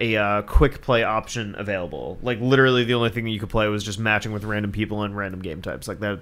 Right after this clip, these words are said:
that was it. Um, but now they've added this competitive mode that adds a couple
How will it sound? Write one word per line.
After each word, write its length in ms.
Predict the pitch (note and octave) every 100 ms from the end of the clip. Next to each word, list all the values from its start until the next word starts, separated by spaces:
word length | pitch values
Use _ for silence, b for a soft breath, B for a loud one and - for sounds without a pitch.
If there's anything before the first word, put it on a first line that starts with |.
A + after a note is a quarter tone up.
| -
that 180 | A#2+ F#2+
was 160 | F#2
it. 180 | E2 - B B B B -
Um, 400 | B2 A#2 G#2+ G#2
but 100 | B2+
now 160 | G3+ A3+
they've 140 | G3
added 220 | F3 D#3
this 120 | D3
competitive 460 | - C3 A#2+ A2 G#2+
mode 280 | A2+ A2 G#2
that 120 | A2
adds 320 | A#2 A#2 A2
a 80 | A2
couple 460 | - F3+ D#3+ D3